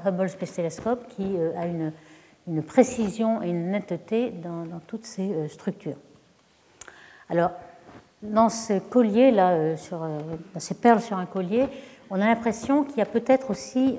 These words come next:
une instabilité qu'on appelle l'instabilité de Parker qui est due à un champ magnétique. Le champ magnétique, on n'en a pas parlé beaucoup, euh, jusqu'à présent. Euh, il n'a pas une importance capitale dans les, dans la structure spirale, contrairement à ce que, euh,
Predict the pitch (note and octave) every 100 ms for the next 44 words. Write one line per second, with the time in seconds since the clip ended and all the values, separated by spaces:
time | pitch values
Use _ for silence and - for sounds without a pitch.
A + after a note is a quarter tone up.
0 | F3+ F#3 A3 A3+ G#3 G3 G3 B3 B3 F#3
1 | F3 F#3+ F#3 F#3+ F3+ F#3 F#3 - - -
2 | C#4 C#4 F#3+ G#3+ A#3+ F#3 - A3+ G3 F3+
3 | - D#3+ - - - - - - F#3+ C#4+
4 | C#4 A#3+ A#3+ D#4 A#3+ G3+ G3 A#3+ A#3 G3
5 | F#3 G3 E3 - G#3+ F#3 - - D3+ D3+
6 | E3 - F3 - E3+ B3+ D4+ - - -
7 | - _ - F3 E3+ E3+ E3+ A3+ G3+ G3+
8 | G3+ D4+ D4+ G#3+ G#3 G#3 G#3+ G#3+ - B2
9 | A3+ - - G#3+ G#3 - G#3+ F#3+ E3+ E3+
10 | E3 D#3+ D#3+ E3 E3+ E3+ D#3+ D#3+ E3+ F3+
11 | - - A3 D#4+ G#3+ - - - - G#3
12 | - G3 G3+ A#3 G#3 E3+ - F#3+ G3 F3
13 | E3 E3 E3